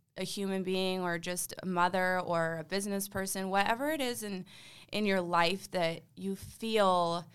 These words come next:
like a passion for or drive for, you can do it. And you don't have to be scared. Like, it, w-, one thing that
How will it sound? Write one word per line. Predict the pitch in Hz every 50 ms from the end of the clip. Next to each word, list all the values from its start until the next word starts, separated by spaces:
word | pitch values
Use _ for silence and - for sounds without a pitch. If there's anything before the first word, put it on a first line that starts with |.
| _ _ _ _ _ _ -
like | 196 202 202
a | 190
passion | - - - 214 208 196 202 - 208 196 196
for | 202 185 175 170 170 170 165
or | 160
drive | 165 165 - 185 175 180 185 185
for, | - - 185 175 165 165 160 160 160 165 160 - - - _ _ _ _ _ _ -
you | 160 196 226 247
can | 240 262 254 240 196
do | 175 196 202 175
it. | 143 113 - - - -
And | - 202 190 185 180 180 - - _ -
you | 190 208 240
don't | 247 254 262
have | 262 262 -
to | 247
be | 220 214 208
scared. | 202 - - 196 190 170 147 117 -
Like, | 180 165 165 - - - -
it, | 226 233 220
w-, | - - 247 - _ _ _ _ _ _ _ _ _ _ _
one | 208 220 240 269 285 285
thing | 269 269 269 262 262
that | 240 226 226 214 208 208